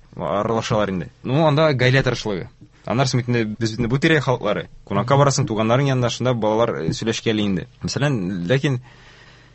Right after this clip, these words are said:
анда воскресный мәктәпләр бардыр инде баруын, ул Сембердә. Э, мәсәлән, мин белгәнемчә, Казанда всё-таки чуашларның воскресный мәктәбе бар.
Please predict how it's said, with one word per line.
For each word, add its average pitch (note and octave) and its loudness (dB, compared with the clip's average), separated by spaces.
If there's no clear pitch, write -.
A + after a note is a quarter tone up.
анда B2+ 6
воскресный G#2+ -4
мәктәпләр - -4
бардыр D3+ 2
инде A#2+ 2
баруын, F#2+ -2
ул - -10
Сембердә. - -8
Э, - -10
мәсәлән, A2+ -2
мин G#2 -4
белгәнемчә, A#2+ -2
Казанда G#2+ 0
всё-таки A2+ -2
чуашларның A2 -4
воскресный A2+ -4
мәктәбе G#2 -2
бар. F2 -2